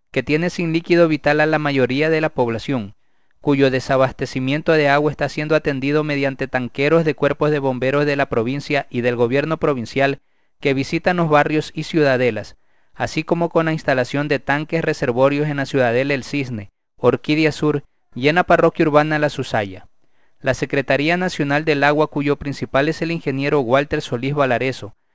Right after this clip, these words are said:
a pedido del alcalde José Cueva González y del coe provincial, en acción conjunta con la prefectura,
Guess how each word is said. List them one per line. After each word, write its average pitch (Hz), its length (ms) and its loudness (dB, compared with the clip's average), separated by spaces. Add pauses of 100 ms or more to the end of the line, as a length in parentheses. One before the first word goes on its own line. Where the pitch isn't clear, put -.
(120)
a - 180 0
pedido 143 400 2
del 170 140 4
alcalde 135 500 0
José 131 260 -2
Cueva 147 300 2
González 120 580 -2
y 127 120 -6
del 117 180 -4
coe 165 260 2
provincial, 135 640 -2 (420)
en 135 160 -2
acción 160 400 -2
conjunta 151 580 0
con 160 160 0
la 160 80 -2
prefectura, 139 720 -2